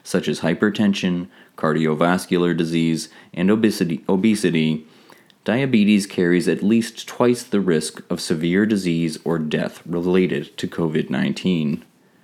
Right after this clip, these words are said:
Diabetes is a key health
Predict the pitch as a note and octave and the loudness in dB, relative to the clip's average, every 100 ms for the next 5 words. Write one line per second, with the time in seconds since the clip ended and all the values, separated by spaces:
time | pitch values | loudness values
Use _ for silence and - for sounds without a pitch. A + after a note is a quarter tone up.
0 | _ _ _ _ _ G#2+ A2+ A#2+ A#2+ A#2 | _ _ _ _ _ 0 2 4 2 4
1 | A2+ G#2 F#2 G#2 G2+ - - C3+ C#3 C#3 | 4 4 0 0 -4 -10 -10 -6 -6 -6
2 | C3 _ _ G#2 A2 G2 - | -10 _ _ -4 0 0 -2